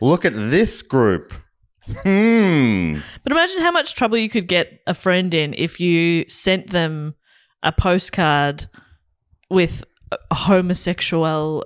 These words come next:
Speaker 2: tones to it.
Speaker 1: So I've been listening to Yellow Brick Road, and, <laughs> uh, it's pretty good. You're on a list, pal.
Speaker 2: Yeah, <laughs> you can, you're on the list. No,
Speaker 1: <laughs>
Speaker 2: it's so dumb.
Speaker 1: Is Elton John a sort of iconic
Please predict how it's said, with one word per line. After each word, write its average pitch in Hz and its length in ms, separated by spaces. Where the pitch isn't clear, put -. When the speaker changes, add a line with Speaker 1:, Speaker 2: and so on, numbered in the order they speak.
Speaker 2:
tones 170 680
to 135 220
it. 196 260
Speaker 1:
So 113 140
I've 107 80
been 113 200
listening 127 400
to 87 80
Yellow 82 360
Brick 73 260
Road, 71 560
and, 82 500
<laughs> - 0
uh, 78 520
it's - 560
pretty 147 560
good. 120 420
You're 73 160
on 78 80
a 73 100
list, 78 300
pal. 73 260
Speaker 2:
Yeah, 147 240
<laughs> - 80
you 139 360
can, - 200
you're 170 120
on 170 100
the 165 80
list. 175 360
No, 254 360
Speaker 1:
<laughs> - 60
Speaker 2:
it's - 160
so - 140
dumb. 285 580
Speaker 1:
Is 139 120
Elton 220 220
John 196 240
a 190 300
sort - 400
of 180 60
iconic 180 760